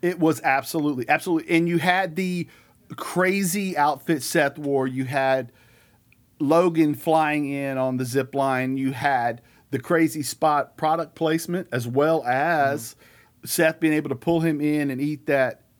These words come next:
Speaker 1: and eat that frog splash from, uh, the top of the turnbuckle to outside of the ring on Spanish
Speaker 2: Absolutely.
Speaker 1: announcer table. That was well done. The way Seth had Logan, I would guess Seth was big on writing part of this match.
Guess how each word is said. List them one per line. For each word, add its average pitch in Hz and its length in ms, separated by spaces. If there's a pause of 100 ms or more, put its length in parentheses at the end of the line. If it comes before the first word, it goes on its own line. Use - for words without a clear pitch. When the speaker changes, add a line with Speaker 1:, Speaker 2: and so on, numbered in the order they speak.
(120)
Speaker 1:
and 127 200
eat 151 260
that 123 200
frog 151 320
splash 131 420
from, 127 540 (440)
uh, 135 140
the 117 140
top 147 320
of 147 80
the 120 320 (200)
turnbuckle 156 640
to 175 320
outside 139 380
of 131 60
the 135 40
ring 139 120
on 123 100
Spanish 131 240
Speaker 2:
Absolutely. 113 180
Speaker 1:
announcer 175 240
table. 170 280
That 151 200
was 151 140
well 156 280
done. 151 360 (540)
The 139 80
way 165 200
Seth 175 400
had 151 300
Logan, 151 680 (180)
I 117 120
would 113 300
guess 135 300
Seth 170 340 (300)
was 131 200
big 147 260
on 135 140
writing 131 340
part 139 220
of 131 60
this 127 180
match. 131 440